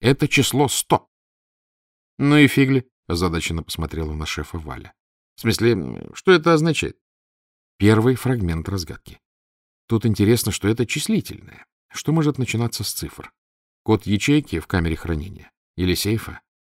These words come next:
Надо позвонить Саше, спросить, не упоминал ли отец о каком-нибудь вокзале или банке. Странно, Сашин телефон не отвечал.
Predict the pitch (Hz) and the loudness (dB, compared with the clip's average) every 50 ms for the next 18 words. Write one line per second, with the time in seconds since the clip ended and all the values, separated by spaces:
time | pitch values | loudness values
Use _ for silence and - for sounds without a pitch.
0 | _ _ _ 107 101 98 - - 95 95 95 95 87 - - 123 107 - 85 - | _ _ _ -2 -2 -2 -2 0 0 2 2 0 0 0 -2 -2 -2 -2 -6 -6
1 | - - 98 101 - - 90 - - - 90 98 98 98 95 - 113 107 107 104 | -4 -4 -2 -2 -2 -4 -4 -6 -6 -2 0 2 2 2 2 0 -2 -2 -2 -2
2 | 120 131 139 127 104 98 98 - - 82 - _ - 147 139 - - - 90 - | -2 0 0 0 0 0 0 -2 -4 -8 -8 _ -2 -2 -2 -2 -4 -6 -6 -8
3 | 85 - - 113 120 120 110 107 110 101 - 92 92 85 82 101 113 117 117 - | -8 -4 -2 -2 -2 0 -2 -2 -2 -4 -2 -2 -2 -2 -2 0 0 0 0 0
4 | - 107 107 92 76 76 69 - - - - - _ _ _ _ _ _ _ _ | -2 -2 -2 -2 -4 -8 -10 -14 -16 -18 -18 -18 _ _ _ _ _ _ _ _
5 | _ _ _ _ _ _ _ _ _ _ _ _ _ - - - 98 92 107 135 | _ _ _ _ _ _ _ _ _ _ _ _ _ -20 -8 -4 -2 0 0 0
6 | 120 82 - - 95 90 - 123 120 113 - 120 117 - - 113 113 110 110 104 | -2 -4 -4 -4 -4 -4 -2 -4 -4 -4 -4 -4 -6 -6 -6 -4 -4 -4 -4 -6
7 | - 104 101 - - - - | -8 -10 -12 -12 -14 -16 -18